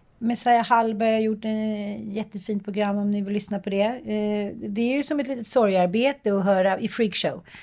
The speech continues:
Det är ett litet sorgarbete att höra hur människor pratar och minns. Och det, det, det känns också lite konstigt att man så tidigt b-, b-, börjar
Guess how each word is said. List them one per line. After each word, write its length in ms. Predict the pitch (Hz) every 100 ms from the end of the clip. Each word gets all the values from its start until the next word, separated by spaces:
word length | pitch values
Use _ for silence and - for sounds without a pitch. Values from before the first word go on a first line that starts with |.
| - -
Det 80 |
är 40 | 220
ett 60 |
litet 200 | 240 226
sorgarbete 840 | - 277 240 208 202 226 269 277 233
att 60 | 220
höra 500 | 220 196 180 180 175 180 170 190
hur 140 | 190
människor 720 | 185 175 175 165 175 165 165 165 180 -
pratar 580 | 202 175 160 - 175 165
och 120 | 170
minns. 540 | 175 190 180 165 165 -
Och 80 | 190
det, 160 | 208 - - - _
det, 200 | - 196
det 100 | 214
känns 200 | 220 254
också 180 | 254 262
lite 140 | 226
konstigt 380 | - 240 214 214
att 60 | 208
man 140 | 208
så 120 | 202
tidigt 720 | 190 - 226 202 190 262 262 -
b-, 160 | 190 208
b-, 200 | 175 226 - 226 190 190
börjar 480 | 196 202 208 202